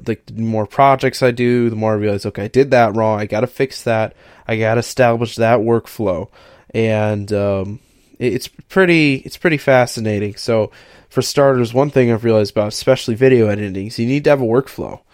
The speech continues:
So I'm starting to iron that out, not just workflow for editing, but also shooting. So when I come on scene, I should immediately set the exposure and hopefully keep it at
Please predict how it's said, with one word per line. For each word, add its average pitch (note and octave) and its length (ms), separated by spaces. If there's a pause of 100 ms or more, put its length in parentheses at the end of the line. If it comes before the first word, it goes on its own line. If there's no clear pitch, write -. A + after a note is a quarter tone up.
(840)
So A2 600
I'm A2+ 140
starting B2 340
to A2+ 100
iron B2 300
that A#2+ 160
out, A2 400
not B2+ 260
just - 200
workflow A#2+ 540
for - 220
editing, G#2+ 480
but A2 100
also G#2 280
shooting. G2+ 560
So G2+ 400 (340)
when G#2+ 160
I G#2+ 60
come A#2+ 280
on A2+ 220
scene, A#2 340
I G#2+ 100
should G#2+ 200
immediately A2 800 (340)
set - 260
the A2 80
exposure A2 640
and G2+ 280
hopefully A2+ 600
keep A#2+ 360
it A2+ 80
at G#2+ 160